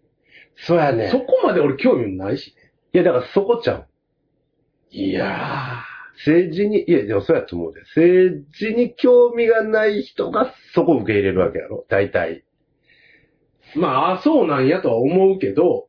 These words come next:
Speaker 1: え、あ、そうなんやが、九十五パーちゃう？
Speaker 2: いや、でもそれは、まあ、いや、
Speaker 1: あ。
Speaker 2: 俺の場合ね。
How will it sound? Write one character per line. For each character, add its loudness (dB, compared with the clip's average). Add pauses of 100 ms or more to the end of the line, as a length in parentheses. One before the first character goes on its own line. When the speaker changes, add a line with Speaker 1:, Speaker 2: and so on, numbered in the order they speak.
(100)
Speaker 1:
え、 -2 (120)
あ、 -2 (120)
そ 6
う 4
な 4
ん 4
や 4
が、 2 (500)
九 -2
十 0
五 -6
パ -6
ー -8
ち -14
ゃ -8
う？ -16 (600)
Speaker 2:
い 0
や、 0
で 4
も 0
そ 0
れ 2
は、 0 (600)
ま -2
あ、 -2
い 2
や、 2
Speaker 1:
あ。 2
Speaker 2:
俺 2
の 0
場 2
合 2
ね。 -4